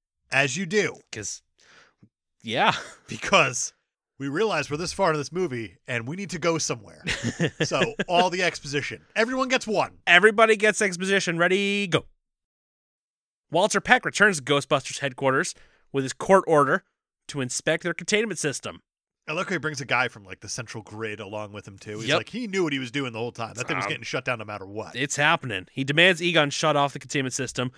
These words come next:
Speaker 2: and Egon's like, "Hey, that's an even worse idea than, than what this guy said
Speaker 1: Right,
Speaker 2: earlier
Speaker 1: you should have
Speaker 2: about"
Speaker 1: been here for the exposition, man. You would understand. This is bad.
Speaker 2: <laughs> Your idea is worse than getting the Gatekeeper and the Keymaster together.
Speaker 1: Right, and the Twinkies?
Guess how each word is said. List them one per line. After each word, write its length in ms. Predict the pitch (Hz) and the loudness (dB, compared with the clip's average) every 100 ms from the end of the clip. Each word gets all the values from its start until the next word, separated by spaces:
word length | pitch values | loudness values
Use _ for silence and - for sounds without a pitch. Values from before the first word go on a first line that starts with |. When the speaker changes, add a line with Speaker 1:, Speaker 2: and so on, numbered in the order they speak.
| - - | -14 -4
Speaker 2:
and 100 | 165 | 0
Egon's 260 | 175 165 | 2 4
like, 120 | 147 - _ | 2 0 _
"Hey, 280 | - 240 101 - _ - | 4 4 4 -2 _ -14
that's 240 | - 170 - | -2 0 0
an 60 | |
even 240 | 139 120 107 | -2 -2 -2
worse 240 | 123 - | -2 0
idea 480 | 127 117 127 131 123 _ - | -2 -2 0 0 -2 _ 0
than, 240 | 127 104 - | 0 0 -8
than 160 | 127 120 | -6 -2
what 120 | 120 | 2
this 200 | 175 - | 2 4
guy 160 | 151 | 2
said 240 | 120 - 110 | 2 2 0
Speaker 1:
Right, 200 | 113 113 | 2 2
Speaker 2:
earlier 60 | 107 | 2
Speaker 1:
you 80 | 117 | 4
should 100 | 139 | 6
have 80 | 131 | 6
Speaker 2:
about" 40 | |
Speaker 1:
been 100 | 214 | 4
here 120 | 202 | 0
for 100 | 190 | 0
the 100 | 165 | 0
exposition, 600 | 165 - 120 151 233 151 | 0 0 -4 0 0 0
man. 160 | 135 127 | -2 -2
You 80 | 185 | -2
would 100 | 214 | -2
understand. 460 | 175 151 220 170 - | -4 -4 0 0 0
This 180 | 135 160 | -2 0
is 120 | - | -2
bad. 420 | 104 135 131 - - - - | 2 4 4 2 -6 -20 -20
Speaker 2:
<laughs> 260 | - _ - | -20 _ -4
Your 220 | 120 262 | 6 8
idea 380 | 233 151 151 147 | 8 6 4 2
is 140 | 139 | 2
worse 220 | 139 185 185 | 0 0 0
than 100 | 165 | -2
getting 160 | 180 | -2
the 80 | 196 | -4
Gatekeeper 680 | 160 180 - 208 214 220 220 | -2 -2 -2 -8 -6 -2 0
and 100 | 226 | 0
the 60 | 220 | -4
Keymaster 520 | - 285 320 156 - 123 | -4 -2 2 2 2 0
together. 100 | 139 | 4
Speaker 1:
Right, 240 | 262 214 | 6 6
and 100 | 175 | 2
the 80 | 156 | -2
Twinkies? 840 | - 160 202 254 381 339 - - | -6 -2 -2 -2 -6 -6 -6 -10